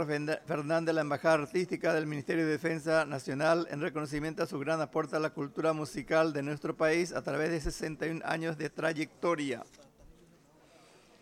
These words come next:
Que concede el Premio Emiliano R. Fernández en reconocimiento a la talentosa cantante nacional Hermelinda Pedroso de Rodríguez de Almeida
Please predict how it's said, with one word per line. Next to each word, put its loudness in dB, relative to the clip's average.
Que 0
concede 2
el 0
Premio 0
Emiliano 0
R. 0
Fernández -2
en -4
reconocimiento -4
a 2
la 0
talentosa -4
cantante -4
nacional -2
Hermelinda -2
Pedroso -2
de 0
Rodríguez -2
de -2
Almeida 0